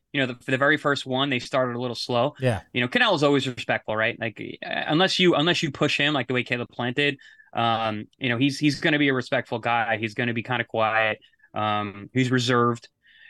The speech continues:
Speaker 1: Charlo is a bit of a loose cannon in these kind of situations. I expected a little
Speaker 2: Yeah,
Speaker 1: more fire
Speaker 2: I
Speaker 1: out of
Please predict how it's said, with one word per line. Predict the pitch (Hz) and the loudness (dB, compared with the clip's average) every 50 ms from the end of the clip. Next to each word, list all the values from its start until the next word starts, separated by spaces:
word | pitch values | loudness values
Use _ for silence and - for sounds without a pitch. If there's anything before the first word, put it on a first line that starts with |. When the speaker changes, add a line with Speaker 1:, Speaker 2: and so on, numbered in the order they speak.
| - _ _ | -20 _ _
Speaker 1:
Charlo | - - - 165 160 185 214 190 160 143 131 123 123 123 135 131 | -6 0 2 4 4 4 4 4 4 4 4 4 4 2 0 -2
is | - 135 123 | -4 -4 -2
a | 131 | -2
bit | 117 147 139 | 0 0 0
of | 139 | 2
a | 131 123 | 2 2
loose | 127 127 120 | 0 0 -2
cannon | - - - - 135 143 160 151 123 113 113 | -4 -10 -4 0 2 2 4 2 0 -2 -4
in | 117 113 | -6 -6
these | 117 107 | -6 -6
kind | - 127 117 113 | -4 -4 -4 -4
of | - | -2
situations. | - 117 - - 113 113 110 104 - 110 | -4 -4 -4 -4 -4 -4 -4 -2 -2 0
I | 123 120 | 0 0
expected | 120 - - - 170 151 - - 131 | 0 -2 0 0 -2 0 2 0 0
a | 123 | 2
little | 127 135 147 147 156 147 | 4 4 4 4 4 4
Speaker 2:
Yeah, | 147 147 139 | 4 4 4
Speaker 1:
more | 131 101 | 2 0
fire | - 147 131 135 131 131 | 0 2 2 4 4 4
Speaker 2:
I | 131 156 | 4 4
Speaker 1:
out | |
of | 151 | 2